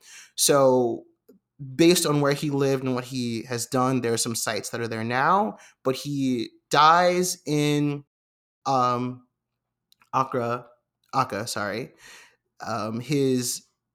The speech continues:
one of his sons is named the next leader. There's some dispute about this,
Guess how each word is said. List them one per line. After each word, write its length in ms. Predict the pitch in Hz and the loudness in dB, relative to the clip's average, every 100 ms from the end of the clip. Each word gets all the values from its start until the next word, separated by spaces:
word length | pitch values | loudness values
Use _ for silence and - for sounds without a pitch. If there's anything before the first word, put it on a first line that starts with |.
| _ _ _ _ - | _ _ _ _ -8
one 200 | 131 170 | 2 2
of 100 | 190 | 4
his 160 | 190 - | 2 0
sons 420 | 139 135 147 147 | 0 2 0 -2
is 160 | 131 | -4
named 300 | 131 123 123 | -2 -2 -2
the 60 | 120 | -2
next 260 | 113 110 123 | -6 -6 -6
leader. 420 | 120 127 147 151 | -4 -4 -6 -8
There's 160 | 113 - | -8 -6
some 120 | 117 | -8
dispute 360 | - - 185 180 | -8 -4 -2 0
about 300 | 151 139 - | 0 0 -2
this, 380 | 110 - - | -4 -4 -8